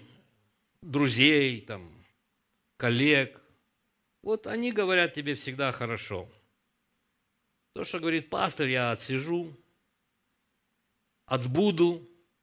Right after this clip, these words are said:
и моё имя зато там. Библия говорит: «Бойтесь,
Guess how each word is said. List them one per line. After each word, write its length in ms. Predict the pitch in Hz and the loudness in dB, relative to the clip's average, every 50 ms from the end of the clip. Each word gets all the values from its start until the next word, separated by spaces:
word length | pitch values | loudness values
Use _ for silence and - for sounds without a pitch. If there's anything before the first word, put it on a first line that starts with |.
| _ _ _ _ _ _ _ _ _ _ _ _ _ _ _ _ - | _ _ _ _ _ _ _ _ _ _ _ _ _ _ _ _ -6
и 100 | - 139 | -4 -2
моё 320 | 139 143 135 135 131 131 | 0 2 2 2 4 2
имя 580 | 127 131 147 165 170 170 160 143 117 107 101 95 | 2 0 0 0 0 0 0 -2 -2 -4 -4 -6
зато 300 | 92 104 98 - - 95 | -6 -8 -8 -8 -8 -12
там. 520 | - - 92 92 92 90 87 85 85 87 - _ _ _ _ _ _ _ _ _ _ _ _ _ _ _ _ _ _ _ _ _ _ _ _ _ _ _ _ _ _ _ _ _ _ _ _ _ _ | -8 -6 -6 -6 -6 -8 -12 -16 -20 -20 -20 _ _ _ _ _ _ _ _ _ _ _ _ _ _ _ _ _ _ _ _ _ _ _ _ _ _ _ _ _ _ _ _ _ _ _ _ _ _
Библия 380 | 113 113 127 131 123 127 127 | -4 -2 -2 -2 0 0 0
говорит: 280 | 127 123 131 131 123 113 | 0 0 0 -2 -4 -4
«Бойтесь, 720 | 107 113 131 135 123 123 - 101 92 - - - - - | -2 0 2 2 2 0 -2 -8 -12 -12 -14 -18 -20 -20